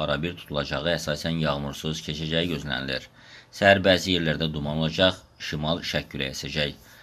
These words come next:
Havanın temperaturu gecə doqquz-on bir dərəcə isti, gündüz on üç-on altı dərəcə isti. Bakıda gecə doqquz-on bir dərəcə isti, gündüz on üç-on beş dərəcə isti olacaq. Atmosfer təzyiqi yeddi yüz yetmiş millimetr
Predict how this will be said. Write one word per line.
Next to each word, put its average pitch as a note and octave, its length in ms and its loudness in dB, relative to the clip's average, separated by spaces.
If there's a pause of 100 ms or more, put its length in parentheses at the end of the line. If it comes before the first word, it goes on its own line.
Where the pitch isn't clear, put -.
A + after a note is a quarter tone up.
(200)
Havanın F#2+ 320 8
temperaturu E2+ 560 2
gecə E2+ 240 -2
doqquz-on D#2+ 540 -4
bir D2 100 -4
dərəcə D2 320 -2
isti, E2 320 -4
gündüz D#2 400 -6
on D2+ 160 -2
üç-on D#2 220 -4
altı D2 180 -8
dərəcə D2 320 -2
isti. E2 240 2 (480)
Bakıda F#2 320 0
gecə A2 300 0
doqquz-on E2+ 420 0
bir E2 160 2
dərəcə E2+ 320 0
isti, F2 240 -6
gündüz D2+ 320 -6
on D2 160 -2
üç-on C#2+ 240 -6
beş F2+ 220 -4
dərəcə F2 260 -4
isti - 220 -6
olacaq. C#2 420 -4 (160)
Atmosfer D2+ 460 -6
təzyiqi E2 340 -4
yeddi D#2+ 240 -4
yüz D2 160 -4
yetmiş D#2+ 320 -10
millimetr D2+ 400 -4